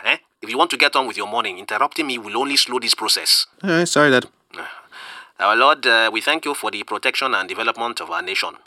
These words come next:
Speaker 1: We pray that the darkness, the evil of indiscriminate killings, of institutional collapse and corruption, of individual greed and apathy will be dealt with. We thank you for overseeing our nation and remain helpful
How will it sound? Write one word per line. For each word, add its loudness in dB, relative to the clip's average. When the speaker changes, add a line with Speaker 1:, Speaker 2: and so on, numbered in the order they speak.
Speaker 1:
We -4
pray -2
that 0
the -10
darkness, 0
the -16
evil -10
of -6
indiscriminate -6
killings, -12
of -4
institutional 0
collapse -2
and -8
corruption, -2
of -2
individual -2
greed -8
and -4
apathy 0
will -20
be -18
dealt -4
with. -12
We 2
thank 2
you -4
for -2
overseeing -2
our 0
nation 0
and 0
remain 0
helpful -10